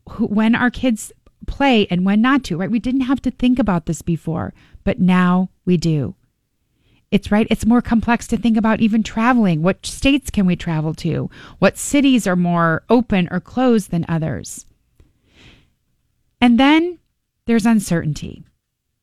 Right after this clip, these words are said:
We're not able to make plans and decisions in the way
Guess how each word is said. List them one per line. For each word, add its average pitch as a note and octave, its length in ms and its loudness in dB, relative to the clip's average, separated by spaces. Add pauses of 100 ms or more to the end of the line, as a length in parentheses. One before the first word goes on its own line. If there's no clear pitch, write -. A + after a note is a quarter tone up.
(260)
We're G#3 120 2
not B3 260 2 (140)
able B3+ 300 2
to G#3 140 -4
make E3+ 260 -2
plans D3 600 -2
and E3+ 100 0
decisions D#3 540 -4
in D3+ 80 0
the D#3 80 0
way D3 300 0